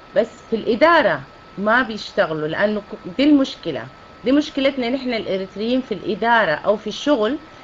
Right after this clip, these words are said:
بنشيل الشغل وبننام عليه، يا. ده فيه مسؤولية، فيه، آه، مراقبة. آه، أنت لما تكون، آه، مسجل جمعية باسمك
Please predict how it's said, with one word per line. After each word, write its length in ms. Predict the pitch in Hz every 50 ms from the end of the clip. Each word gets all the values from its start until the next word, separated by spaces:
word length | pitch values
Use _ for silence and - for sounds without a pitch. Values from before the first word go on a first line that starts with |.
| - - -
بنشيل 440 | 175 202 220 220 - 311 320 339 320
الشغل 540 | 285 - - - 262 254 226 214 226 247 -
وبننام 560 | - 196 170 202 214 202 214 226 247 247 214 170
عليه، 380 | 156 165 180 185 190 180 175 - - - - - - - - - - - - -
يا. 200 | 170 190 262 302 - - - - - - - -
ده 60 | - 294
فيه 340 | 294 - 320 320 302 285
مسؤولية، 840 | 254 233 220 220 - - 180 202 214 208 247 247 233 208 160 131 127 - - - - - - -
فيه، 380 | - 262 269 277 240 240 254 240 - -
آه، 480 | 208 202 196 190 185 175 170 160 -
مراقبة. 720 | 185 202 202 208 233 247 254 247 214 180 175 147 139 120 113 - - - - - - - - - 143
آه، 500 | 170 180 175 170 165 143 139 143 - - - - -
أنت 180 | 240 269 277
لما 220 | 262 233 220 214 202
تكون، 480 | 202 - 190 185 - 233 240 240 226 - -
آه، 340 | 185 185 180 180 175 170
مسجل 560 | 170 180 190 - - 277 233 208 226 214 196 165
جمعية 460 | - 185 170 180 180 202 226 208 196
باسمك 640 | 175 180 180 - - 226 - - 190 185 165 170